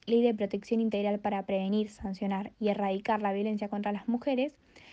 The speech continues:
conceptualiza cinco tipos de violencia de género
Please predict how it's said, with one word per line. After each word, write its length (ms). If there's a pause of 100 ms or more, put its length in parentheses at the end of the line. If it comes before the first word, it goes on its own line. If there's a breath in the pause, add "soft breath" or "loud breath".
(140 loud breath)
conceptualiza 840
cinco 400
tipos 240
de 120
violencia 520
de 140
género 480